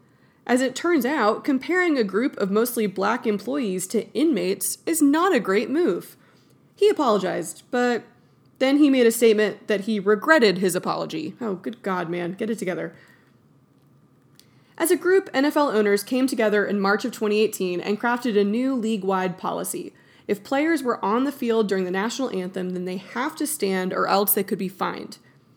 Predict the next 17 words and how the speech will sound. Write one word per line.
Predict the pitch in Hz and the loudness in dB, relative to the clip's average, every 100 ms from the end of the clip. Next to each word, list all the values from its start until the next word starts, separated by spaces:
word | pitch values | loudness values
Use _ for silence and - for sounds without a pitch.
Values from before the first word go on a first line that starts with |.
| _ - _ | _ -20 _
Players | - 359 427 415 | -2 2 2 2
can | 285 | 0
choose | 240 262 262 - | 2 0 0 0
to | 240 | 2
remain | 226 220 | 4 2
in | 185 | 2
the | |
locker | 180 277 403 233 | 0 -2 0 2
room, | 185 202 | 2 0
however, | 185 180 180 180 | -2 -4 -4 -2
until | 196 226 - | -2 -2 -2
after | 226 277 | -2 -2
the | 240 190 | -2 -2
anthem | 185 190 190 | -4 -2 -4
had | 190 190 | -4 -6
finished | 180 170 | -8 -8
playing. | - 196 - - | -6 -6 -6 -12